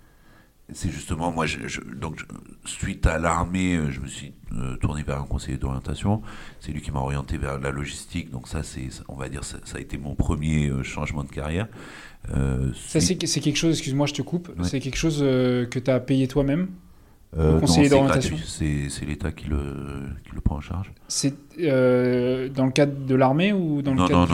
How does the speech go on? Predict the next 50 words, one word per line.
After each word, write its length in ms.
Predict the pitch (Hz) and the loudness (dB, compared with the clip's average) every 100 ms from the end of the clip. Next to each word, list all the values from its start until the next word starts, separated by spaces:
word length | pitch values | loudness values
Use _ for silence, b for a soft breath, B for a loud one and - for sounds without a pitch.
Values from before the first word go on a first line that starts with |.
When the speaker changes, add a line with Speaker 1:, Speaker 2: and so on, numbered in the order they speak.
| 82 | 4
Speaker 1:
non, 80 | 78 | 2
non, 60 | |
dans 120 | 80 78 | 0 -2
le 100 | - | -2
cadre, 420 | 80 78 73 69 | -2 -2 -4 -4
euh, 360 | 64 64 67 - B B | -4 -6 -8 -10 B B
Speaker 2:
du 80 | 135 | 4
D 140 | 139 | 6
U 80 | 143 | 6
T ? 100 | 147 | 4
Speaker 1:
euh, 40 | |
global, 420 | 80 69 73 76 69 | 2 2 0 0 -4
c'est 140 | - | -4
ça. 140 | 78 | -2
Enfin, 360 | 73 73 67 67 - - | 0 0 -2 -4 -12 -18
c'était 240 | - 78 | -12 -4
pas 120 | 80 | -2
le 140 | 73 71 | -2 -2
D 140 | 82 | -2
U 120 | 82 | 0
T, 220 | 85 101 | 2 4
hein, 160 | 87 82 80 | 2 0 -4
qui, 260 | 69 67 | -10 -10
qui 460 | 65 73 69 69 64 | -8 -6 -4 -4 -4
organisait 480 | 73 73 71 76 78 | -6 -8 -8 -8 -2
ça. 180 | 98 B B B B | -2 B B B B
C'est 160 | - 80 | -8 -6
une 80 | 71 | -2
structure 360 | 69 - 76 | -4 -2 -4
de 100 | 73 | -2
l'État. 340 | 69 67 78 76 | -2 -2 -2 -2
Je 100 | - | -4
me 80 | |
rappelle 340 | 67 67 - - | -4 -2 -2 -2
plus 200 | - 69 | -2 -2
bien 260 | - 80 78 | -4 -6 -4
comment 220 | 71 76 | -2 -2
j'a-, 420 | 78 71 69 69 | -2 -4 -4 -4
j'y 160 | - 73 | -6 -4
avais 140 | 73 | -4
fait 120 | - | -4
appel, 260 | 78 107 107 | 0 0 0
mais 160 | 80 - B B B - | -4 -8 B B B -10
une 80 | |
recherche 400 | 76 76 78 73 | -6 -4 -4 -4
Google, 320 | 69 71 87 78 | -4 2 2 2
un 80 | |
conseiller 400 | 67 67 - 71 | -2 -4 -4 -4
d'orientation, 800 | 73 69 69 69 76 - 82 | -4 -6 -8 -8 -10 -6 -6
euh, 20 | 82 | -6